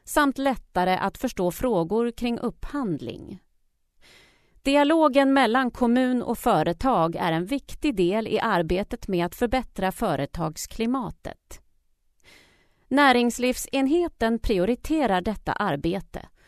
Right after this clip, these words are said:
och kommer tillsammans med Forum Flen, kommunledningen och ledande politiker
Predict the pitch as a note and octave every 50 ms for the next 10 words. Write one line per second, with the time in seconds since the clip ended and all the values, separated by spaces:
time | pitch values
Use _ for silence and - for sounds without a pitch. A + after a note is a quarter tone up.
0 | _ _ _ - - A#3 A3 G#3+ - - A3+ A3 A#3 - - C#4 B3+ - G#3+ F3+
1 | F#3+ A3 C4 D4 D4 C#4 - - A#3+ A#3+ A#3+ - - C#4+ B3 F3+ E3+ E3+ F#3+ G#3+
2 | A3+ A3 - - D4 D4+ D4 G#3 - - - - E3+ - _ _ _ _ - -
3 | A#3+ A3 A3+ A#3 G3+ E3+ D#3 D#3 E3+ D#3+ E3 F3 G#3 A#3 A#3+ C4+ C#4+ D4 D4+ D#4
4 | D#4 - - C#4 C#4+ C#4 - C4 C4+ C#4+ B3+ G3+ E3 D#3+ E3+ G#3 A3 A3 A3+ A3
5 | - - B3+ A#3+ C#4+ D#4 C#4+ - - G3 E3+ - F#3 - - - -